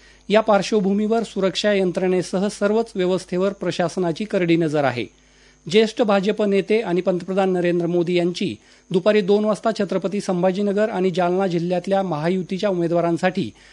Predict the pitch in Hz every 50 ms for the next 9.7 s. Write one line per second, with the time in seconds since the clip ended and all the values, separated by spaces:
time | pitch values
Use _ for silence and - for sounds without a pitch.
0 | - _ _ - - 190 - 220 220 - 196 214 220 220 202 185 - 190 196 -
1 | 185 165 175 165 156 160 156 143 131 123 113 113 107 - _ _ - - _ _
2 | - 202 208 220 226 208 - 247 233 226 208 196 196 202 202 202 202 196 196 190
3 | 190 175 214 208 196 185 180 165 190 190 196 226 220 202 180 180 190 202 202 202
4 | 196 190 185 202 214 214 196 190 190 185 180 175 175 175 208 202 165 143 - -
5 | - 180 156 165 160 143 139 143 139 135 127 123 123 113 - - _ _ - -
6 | _ _ 190 185 208 208 208 202 220 208 226 233 233 247 240 226 208 196 202 196
7 | 208 208 - 196 - - 202 196 196 190 - 208 202 165 160 180 185 165 185 175
8 | 175 175 190 185 156 - 170 180 180 190 190 185 185 190 190 190 190 - 190 175
9 | 170 170 170 185 185 180 185 185 185 180 180 190 208